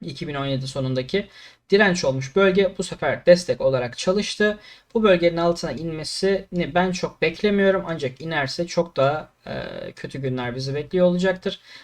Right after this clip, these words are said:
Yine aynı şekilde bakın burada Bitcoin, e, market cap'inde gördüğümüzden daha farklı olacak şekilde Bitcoin market cap'inde gördüğümüz bölge şu anda direnç olarak çalışmış ve aşağı inmişti.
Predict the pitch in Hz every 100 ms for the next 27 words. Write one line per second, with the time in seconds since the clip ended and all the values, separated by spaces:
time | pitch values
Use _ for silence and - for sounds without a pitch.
0 | _ 226 226 208 196 190 180 190 185 175
1 | 175 185 185 190 175 180 180 185 175 151
2 | 135 - 131 127 120 - 151 147 - 156
3 | - 139 131 156 151 147 147 139 135 190
4 | 202 214 185 156 135 139 131 135 131 135
5 | 131 139 220 226 - - - 226 - 196
6 | 175 170 - 175 170 160 135 170 170 165
7 | 147 135 131 - 151 160 170 165 185 -
8 | _ _ _ - 214 175 143 135 156 175
9 | 175 139 131 - 151 - 180 - - 135
10 | - 156 160 - 123 135 185 - - 208